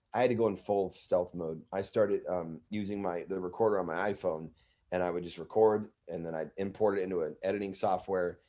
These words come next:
and then I would speed it up. So, like, you know, a voice that sounds like this, but all of a sudden it became like this, and then I talk, blah, blah, blah, blah. And so what I would do is I would record a minute's worth of, um, blank air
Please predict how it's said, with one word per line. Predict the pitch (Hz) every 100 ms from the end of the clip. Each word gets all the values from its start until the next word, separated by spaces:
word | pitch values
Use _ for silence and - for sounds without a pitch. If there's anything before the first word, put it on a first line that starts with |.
| _ _ -
and | 90
then | 90 85
I |
would | 76
speed | - - 110 95
it |
up. | 92 90 -
So, | - 92
like, | 87 80
you | 92
know, | 87 76 -
a |
voice | 85 90 90
that | 82
sounds | 95 90
like | 90
this, | 107
but | -
all | 156
of | 147
a |
sudden | 175
it | 151
became | 190 208
like | 190
this, | 226 151
and | 117
then | 127
I |
talk, | 139 165
blah, | 165
blah, | 180 202 175
blah, |
blah. | 254 202 - - - - -
And | 113
so | - 117
what | 113 131
I |
would | 110 117
do | 165
is | 123 117 - - - - - - - - - - - - -
I | 127
would | 131 123
record | 113 151 156 156 123
a |
minute's | 113 127 165 180 -
worth | 135 135 127 -
of, | 104 98 98 - - _ _ _ _ -
um, | 92 90 87 87 -
blank | 90 104 113 117 -
air | 92 87